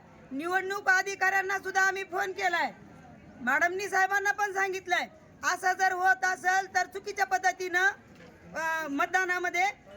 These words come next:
फ्रॉड होतोय. जर असं जर होत असेल तर मग अधिकाऱ्याच्याकडे का लक्ष नाही? मग तुम्ही जर म्हणताय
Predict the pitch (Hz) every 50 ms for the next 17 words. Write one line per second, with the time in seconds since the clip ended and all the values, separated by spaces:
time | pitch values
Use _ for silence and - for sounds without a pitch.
0 | 214 - 240 - 381 415 480 453 415 403 392 392 392 370 349 302 226 - - -
1 | - - - 240 277 359 392 415 427 - - - - - - - 294 339 359 381
2 | 392 381 403 381 392 403 403 403 403 392 392 403 381 381 392 392 381 392 381 381
3 | 370 381 392 415 403 415 415 403 415 392 415 415 415 403 415 415 415 403 403 403
4 | - 392 392 349 349 349 311 233 - - - - - - 247 302 381 370 - 403
5 | 392 427 427 392 415 415 415 427 427 403 381 403 392 370 330